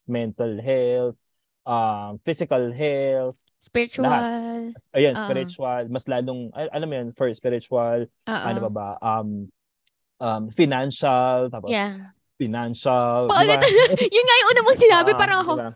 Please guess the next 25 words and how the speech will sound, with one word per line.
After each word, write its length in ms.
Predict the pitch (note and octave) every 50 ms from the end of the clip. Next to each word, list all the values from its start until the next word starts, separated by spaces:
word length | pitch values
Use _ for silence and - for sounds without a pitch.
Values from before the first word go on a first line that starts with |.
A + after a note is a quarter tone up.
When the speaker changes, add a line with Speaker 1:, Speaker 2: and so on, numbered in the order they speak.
| _ _ _
Speaker 2:
"Nasabi 400 | C4 C#4 D4+ - A4 A4 A#3 -
na 140 | D#3 E3+ E3
niya 160 | E3 D#3 -
Speaker 1:
Ah, 60 | - -
Speaker 2:
yan 100 | - G3+
eh." 140 | G#3 A#3+ - - - - -
<laughs> 240 | _ - - - -
Speaker 1:
financial 360 | A3 A#3 C#4 C#4+ B3 B3+ B3+
pa 40 | A#3+
rin. 140 | C#4 D#4+ -
Speaker 2:
Financial. 320 | - - G#4 D#4 C#4+ C#4 C#4
Speaker 1:
Hindi. 180 | C#4 C4 D4 B4 B4+ - - A4+ -
Ganon. 360 | - - C3 B2+ B2 A2 A2+ G2+ - - -
Hindi, 180 | - - D3+ D#3+ D#3+
yun. 180 | D#3 C#3 A2+ G#2+ G#2+ G#2 _
Ay, 140 | - E3 F3+ F#3+
Speaker 2:
Oo. 80 | - C4+
Speaker 1:
I 120 | - F#3 G#3+
mean, 160 | G#3 G3+ F3+ D#3+
yun, 240 | - E3+ E3+ E3 D#3 -
yung 180 | C#3+ D#3 E3
mga 200 | E3 D#3+ D3 C#3+ C3
yun. 200 | A#2 G#2+ G2+ F#2+ F#2+ -
Ah, 480 | A2+ A#2+ A#2+ A#2+ A#2 A2+ A2+ A2 A2 G#2+ A2 _ _ _ _ _ _ _ _ _ _ _ _
um, 400 | C3 C3 B2+ A#2+ A#2+ A#2 A2+